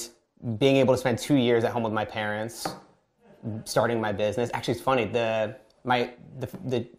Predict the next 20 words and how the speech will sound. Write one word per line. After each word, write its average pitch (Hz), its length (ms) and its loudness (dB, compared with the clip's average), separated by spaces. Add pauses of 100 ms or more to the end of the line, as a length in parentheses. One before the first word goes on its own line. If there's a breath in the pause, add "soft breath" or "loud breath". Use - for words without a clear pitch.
the 127 100 -8
retained 156 420 2
client 131 320 0
that 110 100 -4
changed 120 260 -2
my 110 100 -2
life 107 300 -2
was 117 100 -6
actually 117 280 -4
Vidler. 113 380 -4 (460 soft breath)
Uh, 104 520 6
I, 117 100 2
I 117 180 4
was, 123 140 2
like, 120 120 2
their 117 120 4
video 117 340 2
guy 104 200 0
for 113 180 -2
years. 110 800 -2